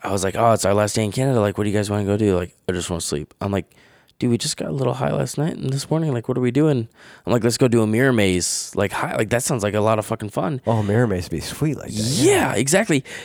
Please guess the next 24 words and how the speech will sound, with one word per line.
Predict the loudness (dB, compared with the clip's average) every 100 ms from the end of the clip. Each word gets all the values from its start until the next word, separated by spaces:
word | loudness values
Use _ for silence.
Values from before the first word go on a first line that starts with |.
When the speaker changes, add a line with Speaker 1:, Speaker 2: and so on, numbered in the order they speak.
| -6
Speaker 1:
And | 0 2
I'm |
like, | 4
Speaker 2:
Mm. |
Speaker 1:
"Let's," | 2 2
uh, | 2 4
like, | 4 6
everyone | 6 6
was | 6
on | 4 4
board. | 4 6 4 0
And | -2
then | 0
the | 0
t-, | -2 -2
like, | -2 0
the | 2 2
best | 2 2 4 4
man | 2 4 4 2
and | 0
the | -2
groom | 0 2 2 0 -8 -16 -20 _
were | -2
like, | -2 -4